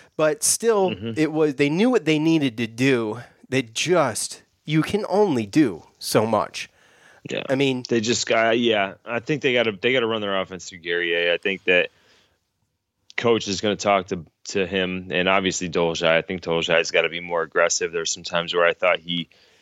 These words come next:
Speaker 2: gave up some, if he attacked the basket like he wanted to score, um,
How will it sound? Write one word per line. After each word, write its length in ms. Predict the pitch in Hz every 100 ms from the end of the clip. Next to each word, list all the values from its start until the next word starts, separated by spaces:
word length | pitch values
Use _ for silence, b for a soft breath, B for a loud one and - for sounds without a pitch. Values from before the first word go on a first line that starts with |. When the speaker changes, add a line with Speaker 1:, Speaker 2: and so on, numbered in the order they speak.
| b
Speaker 2:
gave 220 | - 113 107
up 180 | 104
some, 360 | - 92 87 82 _ _
if 120 | 92
he 120 | 123
attacked 380 | 104 - 107 -
the 60 | 98
basket 540 | 101 90 - 101 - _ _ _ _ _ _
like 160 | 101 92
he 120 | -
wanted 360 | 95 101 90 73
to 140 | 95
score, 580 | - - 104 90 82 82 _ _ -
um, 420 | 82 80 80 80